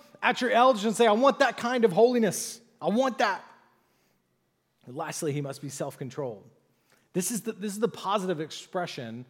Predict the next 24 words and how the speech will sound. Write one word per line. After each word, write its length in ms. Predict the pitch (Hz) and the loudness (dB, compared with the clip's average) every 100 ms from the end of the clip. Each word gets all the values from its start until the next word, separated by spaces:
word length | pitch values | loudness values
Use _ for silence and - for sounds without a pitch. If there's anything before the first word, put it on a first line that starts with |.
| _ _ | _ _
or 40 | |
the 60 | 151 | -10
counterpart 640 | 160 190 175 139 143 135 | -6 -4 -4 -4 -6 -8
to, 320 | - 165 135 127 - _ | -6 -4 -4 -8 -16 _
"He 100 | 160 | -10
can't 280 | 147 165 147 | -6 -6 -4
be 100 | 147 | -4
an 60 | |
excessive 420 | 135 131 143 - 117 | -6 -8 -10 -10 -12
drinker." 400 | 131 123 104 - _ _ _ _ _ | -12 -12 -16 -20 _ _ _ _ _
He's 120 | - 185 | 4 6
gotta 120 | 208 | 6
show 220 | - 214 | 8 6
what 80 | 262 | 6
it 80 | 240 | 4
looks 240 | 226 233 | 2 2
like 220 | 160 180 - _ _ _ _ _ _ | -2 -2 -6 _ _ _ _ _ _
to 100 | 202 | -2
submit 380 | - 190 190 156 | 2 2 2 -2
human 320 | 196 220 233 | 0 2 2
desires 460 | 214 190 175 170 170 | 2 2 2 -2 -4
to 80 | |
God's 320 | 147 156 180 - | -2 0 0 -2
desires 600 | 196 151 120 120 120 | -4 -4 -4 -10 -14